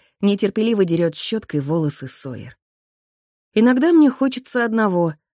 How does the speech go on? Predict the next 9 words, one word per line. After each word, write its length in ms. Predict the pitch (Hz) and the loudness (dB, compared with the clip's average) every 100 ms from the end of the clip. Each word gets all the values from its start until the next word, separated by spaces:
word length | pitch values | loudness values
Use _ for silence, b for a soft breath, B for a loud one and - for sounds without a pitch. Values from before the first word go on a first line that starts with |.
| - | -4
вернуть 480 | 190 196 190 254 262 | 0 2 4 2 0
свою 220 | 247 214 | -2 -2
старую 440 | - 185 196 196 | -2 -2 0 0
жизнь, 520 | 170 156 156 147 139 - _ _ _ 165 | 0 -2 -2 -2 -6 -12 _ _ _ 0
но 180 | 165 | 0
это 160 | 156 147 | 0 -2
она, 160 | 156 165 | -4 -4
когда 300 | 135 143 131 | -6 -4 -4
выпьет. 440 | 127 - - | -6 -12 -20